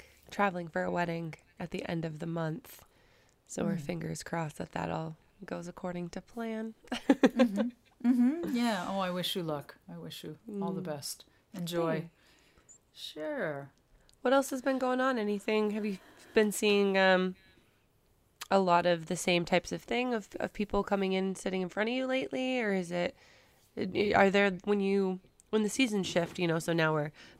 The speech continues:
Speaker 1: getting ready to go back to school and all that stuff, do you see the, the same
Speaker 2: Mm.
Speaker 1: types of things come up, like, in certain patterns?
Speaker 2: Mm,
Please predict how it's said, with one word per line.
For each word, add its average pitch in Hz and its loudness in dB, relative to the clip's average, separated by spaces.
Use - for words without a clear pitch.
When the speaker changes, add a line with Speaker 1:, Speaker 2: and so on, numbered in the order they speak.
Speaker 1:
getting 247 2
ready 226 4
to 196 -2
go 190 -2
back 180 0
to - -14
school 196 0
and 170 2
all 160 2
that 156 -2
stuff, 165 -4
do 160 -4
you 180 2
see 185 0
the, 160 0
the 180 -4
same 180 0
Speaker 2:
Mm. 190 -2
Speaker 1:
types 160 0
of 160 -8
things 170 0
come 180 0
up, 165 0
like, 160 2
in 160 0
certain 156 -2
patterns? 170 2
Speaker 2:
Mm, 330 -2